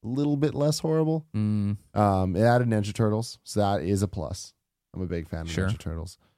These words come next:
Speaker 1: Um,
Speaker 2: Glad there's a silver lining to it.
Speaker 1: yeah, I don't know. It's just, like, it, it's upsetting 'cause, like, it did a, you know, I try to be optimistic about stuff.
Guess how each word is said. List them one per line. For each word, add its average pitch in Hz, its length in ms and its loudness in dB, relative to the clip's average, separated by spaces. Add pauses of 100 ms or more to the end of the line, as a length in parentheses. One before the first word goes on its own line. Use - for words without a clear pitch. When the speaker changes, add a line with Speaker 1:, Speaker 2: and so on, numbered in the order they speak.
(180)
Speaker 1:
Um, 98 380 2
Speaker 2:
Glad 104 180 2
there's 110 160 2
a 110 60 -2
silver 113 220 2
lining 98 260 0
to - 100 -6
it. - 80 2
Speaker 1:
yeah, 190 160 8
I 190 40 6
don't 190 100 4
know. 151 100 8
It's 147 140 2
just, - 140 -2
like, 170 240 4 (460)
it, 196 240 4
it's 175 180 0
upsetting 190 420 6
'cause, 139 120 4
like, 170 160 6
it 160 140 6
did 214 180 4
a, 208 40 4 (1400)
you 160 80 2
know, 123 100 6
I 113 80 6
try 127 180 4
to 113 60 4
be 104 80 4
optimistic 92 460 0
about 85 220 -2
stuff. - 420 -4